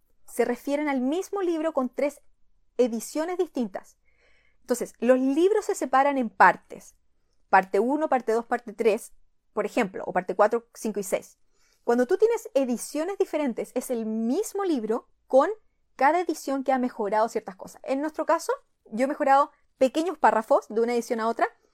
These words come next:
y faltas de ortografía que, aunque hemos tenido, yo he tenido veinte personas revisando el libro, siempre se pasan. Y eso pasa en los mejores libros del mercado también.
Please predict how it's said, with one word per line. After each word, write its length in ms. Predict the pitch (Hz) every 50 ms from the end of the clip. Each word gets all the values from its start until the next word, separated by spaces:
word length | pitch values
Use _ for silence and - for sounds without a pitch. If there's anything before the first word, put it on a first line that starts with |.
| _ _ _ -
y 260 | 277 311 349 359 392 _
faltas 360 | - - 285 262 254 285 262
de 80 | 277
ortografía 600 | 262 - - 226 220 190 185 - - 240 254 254
que, 260 | 254 240 240 247 _ _ _ _ _ -
aunque 360 | 214 214 214 190 208 208 220
hemos 200 | 240 262 254 -
tenido, 360 | - 226 226 240 247 233 - _ _ _ _ _ _ -
yo 80 | 262
he 20 | 254
tenido 360 | 285 269 277 277 233 - - _ _ -
veinte 460 | 190 180 185 202 262 359 359 - 381
personas 320 | 381 339 - 359 359 349
revisando 400 | 349 339 330 302 - 320 320 330
el 80 | 302 302
libro, 280 | 294 320 330 349 392 - _ _ _ _ _
siempre 360 | - - - 247 254 - 262
se 140 | 247 - 202
pasan. 340 | 190 - - - - - - -
Y 60 | -
eso 140 | 214 - 233
pasa 200 | - 233 233 -
en 60 | 247
los 100 | 226 208
mejores 320 | 190 185 190 233 233 254 240
libros 240 | 240 247 247 240 233
del 100 | 226 214
mercado 320 | 196 185 185 208 208 214
también. 580 | 208 185 170 175 175 175 196 202 180 165 175